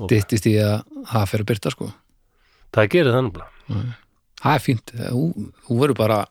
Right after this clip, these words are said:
Speaker 1: óna hýðið á meðan þú liggur í því og, og svo bara skríður út.
Speaker 2: Já, já. Og, í, í, kannski á maður dálítið bara að njóta þess að það er myrkur og
Speaker 1: Já,
Speaker 2: og
Speaker 1: ef
Speaker 2: bara
Speaker 1: aðstæður
Speaker 2: gera,
Speaker 1: eru þannig
Speaker 2: bara
Speaker 1: líf-
Speaker 2: taka í aðeins rólega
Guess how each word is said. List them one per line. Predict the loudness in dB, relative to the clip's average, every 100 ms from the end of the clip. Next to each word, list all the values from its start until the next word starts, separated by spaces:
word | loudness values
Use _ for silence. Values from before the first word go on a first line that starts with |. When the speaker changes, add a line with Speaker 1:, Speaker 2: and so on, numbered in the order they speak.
| _ _ -20 -20 -20 0
Speaker 1:
óna | 4 6 6 4 4
hýðið | 4 4 2 -2 -6
á | -2 2
meðan | 2 2
þú | 2
liggur | 2 2 2
í | 4
því | 2 2
og, | -2 -4
og | -4 -6 -10 -6
svo | -6 -4
bara | -4 -4 -6
skríður | 2 4 4 4 0
út. | -4 -14 -14 -16 -18 -16
Speaker 2:
Já, | 0 4 4 4 2
já. | 2 -2
Og, | -6 -4 -4
í, | -6 -10 -14 -20 -20 -20 -20 -18
í, | -18 -20 -20 -20 -20 -2
kannski | 0 0 -2 -2
á | 2
maður | 2 4 4 4
dálítið | 2 0 0
bara | 0 0 2
að | 0 -4 _
njóta | 2 2 2 -2
þess | -2 -6 -10
að | -8
það | -6 -4
er |
myrkur | -2 -4 -4 -8 -8 -10
og | -10 -10 -10 -18 _ _ _ _ -20 -20 -20 -20 -20 _ -6
Speaker 1:
Já, | -2
Speaker 2:
og | 2
Speaker 1:
ef | 4
Speaker 2:
bara | 4
Speaker 1:
aðstæður | 4 4 6
Speaker 2:
gera, | 6
Speaker 1:
eru |
þannig | 4 4
Speaker 2:
bara | 4 4
Speaker 1:
líf- | 4
Speaker 2:
taka | 4 4
í | 4
aðeins | 4 2 0
rólega | 2 2 2 2